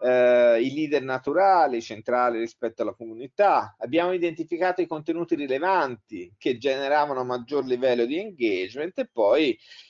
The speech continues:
da tutto questo abbiamo in qualche modo liofilizzato quelle che erano le best practice e requisiti per i componenti del team.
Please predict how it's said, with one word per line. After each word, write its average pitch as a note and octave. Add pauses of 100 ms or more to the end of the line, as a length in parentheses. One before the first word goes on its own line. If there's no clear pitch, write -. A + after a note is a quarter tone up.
da A#2+
tutto -
questo A#2+
abbiamo A2+
in A2
qualche B2
modo A#2+
liofilizzato C#3
quelle A#2
che A#2
erano A#2+
le A2+
best C#3+
practice -
e A#2
requisiti A#2
per G2+
i G2+
componenti E2+
del C2+
team. E2